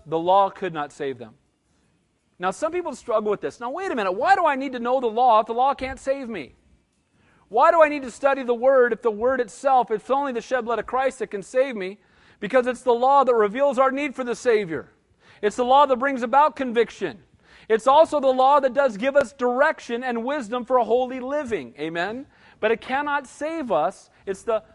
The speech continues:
again, the shed blood of Christ that redeems us.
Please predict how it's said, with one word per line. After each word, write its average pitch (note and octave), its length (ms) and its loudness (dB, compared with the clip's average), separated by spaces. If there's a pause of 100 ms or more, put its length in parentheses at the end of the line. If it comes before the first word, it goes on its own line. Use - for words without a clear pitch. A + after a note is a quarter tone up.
(640)
again, F3+ 420 -6
the D3+ 100 -8
shed F#3 320 -6
blood F#3+ 180 2
of E3 140 -4
Christ D#3 580 -4 (220)
that E3 140 0
redeems E3+ 600 -6
us. - 400 -8